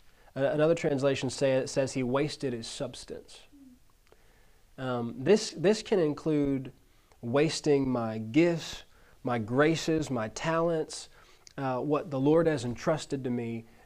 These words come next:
using it for something else, wasting it. Wasting it. And,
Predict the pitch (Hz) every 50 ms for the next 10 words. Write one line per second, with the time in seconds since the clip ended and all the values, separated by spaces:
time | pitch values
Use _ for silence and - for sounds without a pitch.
0 | _ - - 139 156 160 160 147 139 165 190 208 170 175 190 185 170 156 - -
1 | 117 - - 143 127 113 - 123 135 151 160 160 - - - 127 120 135 143 143
2 | 127 - - - - 135 120 120 120 - - - - - - _ _ 330 320 311
3 | - - - - - _ _ _ _ - 139 147 147 147 123 - - - 127 127
4 | 131 - - - _ _ _ _ _ _ _ _ _ _ _ _ _ - _ _
5 | _ - - - _ _ _ - - - _ _ _ _ - 156 156 156 156